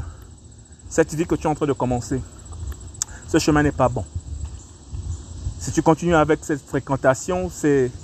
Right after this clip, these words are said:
différents milieux, c'est sûr que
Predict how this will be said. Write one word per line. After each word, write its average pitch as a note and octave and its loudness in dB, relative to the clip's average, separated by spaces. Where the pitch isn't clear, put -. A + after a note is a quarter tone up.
différents E3+ 4
milieux, F3 4
c'est - -12
sûr E3+ 0
que B2+ 2